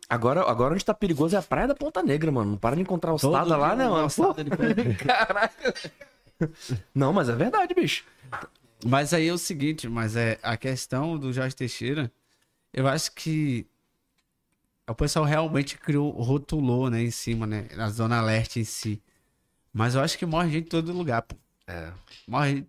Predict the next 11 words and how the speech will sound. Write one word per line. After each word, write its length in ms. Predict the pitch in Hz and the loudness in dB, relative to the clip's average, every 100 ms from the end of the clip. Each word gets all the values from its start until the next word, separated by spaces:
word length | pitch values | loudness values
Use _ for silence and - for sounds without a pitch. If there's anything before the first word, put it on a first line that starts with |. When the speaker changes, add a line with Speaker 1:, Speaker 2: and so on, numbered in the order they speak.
| - | -12
Speaker 2:
ixi, 240 | 190 - - _ _ _ | -10 -10 -14 _ _ _
quantas 240 | 135 143 147 | -6 -4 -2
pessoas 320 | 147 151 139 | -2 -2 -2
já 120 | 135 | -2
não, 160 | 135 127 - _ - 127 | -4 -8 -16 _ -10 -4
já 180 | 120 127 | -2 -2
morreu 420 | 131 127 127 123 | -2 0 0 0
aí, 180 | 123 123 | 0 -2
hum, 420 | 123 117 120 120 - | -6 -8 -10 -10 -10
às 200 | 120 113 | -6 -2
vezes, 460 | 120 117 117 - | -2 -2 -8 -14